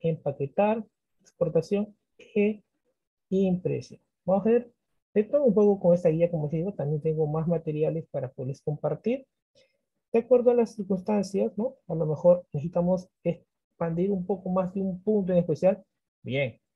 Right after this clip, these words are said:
puede ser el aporte, entonces la actualización de los materiales que tengamos en las sesiones de clase, a lo mejor de un P P T, de un video, hay del software para instalar, por ejemplo, ¿no? Son cosas que vamos a ir nosotros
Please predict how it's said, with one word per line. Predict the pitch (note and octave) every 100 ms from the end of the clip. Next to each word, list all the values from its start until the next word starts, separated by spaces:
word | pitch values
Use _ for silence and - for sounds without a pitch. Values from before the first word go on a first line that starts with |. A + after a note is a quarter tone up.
| _ -
puede | D3+
ser | C#3 D#3
el | D#3
aporte, | - E3 E3+ E3+
entonces | D3+ D#3+ F#3
la | D3+
actualización | C#3+ D#3 C#3+ D3 - F#3
de |
los | F3+
materiales | F3 D#3+ D3+ E3 F#3 F#3
que | D#3+
tengamos | D#3+ D#3 E3 E3+ F3 B3 - _ _ _ _ _
en | -
las | D3
sesiones | D#3 F#3 F#3
de | F3+ F3
clase, | F#3 E3+ - B3 - _ _ _ - _ _ _ _ _ -
a |
lo | G3+
mejor | F#3 F3+ E3
de | D#3
un |
P | E3
P | E3 F3
T, | F3 A3+ A3+ A3+ - _
de | D#3
un | D3
video, | C#3+ E3 E3 F3 F3 _ _ _ -
hay | C#3+
del | C#3+
software | C3+ E3 D#3 D#3
para | C#3+
instalar, | C#3 - C#3 D#3+ D#3
por | C#3
ejemplo, | B2 D#3+ C#3 C3
¿no? | F#3 - _ _ _ -
Son | F3
cosas | F#3+ G3 G3
que | E3+
vamos | F3 F3+ F3+
a |
ir | E3+
nosotros | E3+ E3+ F3 F3+